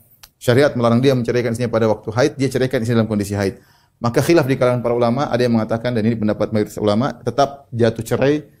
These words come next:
Sebagian ulama seperti Zahiriyah, kemudian dikuatkan oleh Ibnu Taimiyah, diikuti oleh Syekh Utsaimin, Syekh bin Baz, bahwasanya kalau seorang lelaki menjatuhkan talak pada istri dalam kondisi haid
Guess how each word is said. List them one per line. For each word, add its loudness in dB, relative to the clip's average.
Sebagian 2
ulama 2
seperti -2
Zahiriyah, 2
kemudian 2
dikuatkan -4
oleh -2
Ibnu -2
Taimiyah, 2
diikuti -4
oleh 0
Syekh -8
Utsaimin, 0
Syekh -4
bin -2
Baz, 0
bahwasanya -2
kalau 0
seorang -2
lelaki 0
menjatuhkan -2
talak 0
pada -2
istri -6
dalam 0
kondisi -2
haid 2